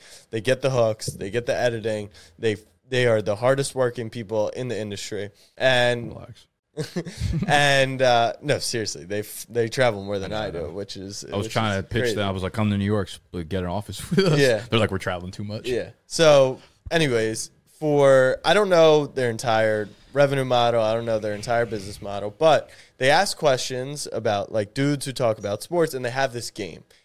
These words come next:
Speaker 1: And they said they don't really make any money off the game. They don't push the game. That's not a high priority for them. Brands is something they wanna work on. And now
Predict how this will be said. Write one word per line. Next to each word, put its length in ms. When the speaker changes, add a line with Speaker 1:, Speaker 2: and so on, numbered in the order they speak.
Speaker 1:
And 100
they 80
said 440
they 140
don't 220
really 260
make 320
any 180
money 300
off 180
the 60
game. 320
They 140
don't 220
push 300
the 120
game. 300
That's 220
not 160
a 60
high 220
priority 500
for 160
them. 220
Brands 480
is 100
something 320
they 80
wanna 240
work 240
on. 320
And 180
now 460